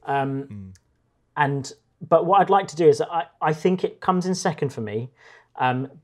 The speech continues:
Speaker 1: because I would like to bring you back and I want to challenge you further. Now, part of me wants to give you,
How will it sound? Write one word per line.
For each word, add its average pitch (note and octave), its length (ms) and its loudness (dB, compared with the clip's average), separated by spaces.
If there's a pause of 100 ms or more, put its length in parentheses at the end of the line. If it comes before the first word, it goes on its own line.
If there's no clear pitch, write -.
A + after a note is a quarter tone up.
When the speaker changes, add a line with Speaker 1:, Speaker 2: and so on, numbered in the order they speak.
(180)
Speaker 1:
because - 220 -4
I C#3+ 140 0
would C#3+ 200 2
like D3 280 2
to C#3+ 80 -8
bring D#3 220 0
you D#3 120 -2
back A#2 280 -4
and B2+ 100 -8
I B2 40 -8
want B2 140 -10
to B2+ 80 -18
challenge B2 360 -6
you A#2 60 -8
further. A2+ 280 -4
Now, B2 140 0
part D3+ 280 2
of D#3 80 -6
me D#3 80 -2
wants D3 260 -4
to C#3 60 -12
give B2 200 -6
you, A2+ 320 -8